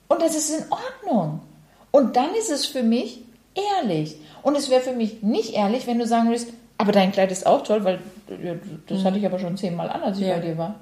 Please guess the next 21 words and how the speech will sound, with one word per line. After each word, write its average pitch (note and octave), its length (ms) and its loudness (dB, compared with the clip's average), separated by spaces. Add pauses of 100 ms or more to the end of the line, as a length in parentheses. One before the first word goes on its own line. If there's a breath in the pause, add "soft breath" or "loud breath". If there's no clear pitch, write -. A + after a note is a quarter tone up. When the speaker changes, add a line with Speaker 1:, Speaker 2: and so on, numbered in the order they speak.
Speaker 1:
Verstehst D4+ 340 -2
du? - 100 -2
Speaker 2:
Ja. G#3 200 2 (1160)
Das - 100 -14
heißt, A3 180 2
es A3 120 -4
muss, C4 380 2
also G3+ 200 2
nehmen A#3+ 340 4
wir A#3+ 60 6
jetzt A#3 160 0
mal A3+ 140 4
Feedback, B3 520 -2
also G3+ 140 2
gerade G3 280 0
wie G3 80 -2
sowas A#3+ 360 2
jetzt, D4+ 220 -2
auch G3+ 140 2
als - 220 0
Feedback, C#4 440 0